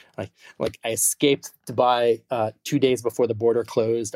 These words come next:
I arrived in the U K to pick up my kids and family, uh, managed to convince them in a forty-eight hour period that this was a really big deal. We rented a car,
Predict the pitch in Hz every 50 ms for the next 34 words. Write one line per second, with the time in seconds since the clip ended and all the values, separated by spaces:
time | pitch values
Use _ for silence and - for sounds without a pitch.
0 | - 131 120 113 117 123 123 123 123 123 110 104 - 135 120 113 110 110 117 113
1 | - - - 117 113 110 110 107 - - - - 120 - 131 - - 113 104 -
2 | - 120 113 - 120 113 - - 120 113 113 113 110 110 107 107 107 _ _ _
3 | - _ - - - _ - 117 113 110 104 113 127 123 131 135 131 131 113 -
4 | - - - 120 117 123 131 135 - - 127 117 113 113 - - 127 117 120 113
5 | 117 117 117 113 113 - - 123 117 110 104 120 110 113 107 - - 107 117 110
6 | 104 104 110 113 113 113 113 110 113 104 101 - 110 110 110 107 107 107 107 -
7 | - - - 123 113 113 117 127 135 139 - 143 127 117 113 - 127 113 110 110
8 | 110 107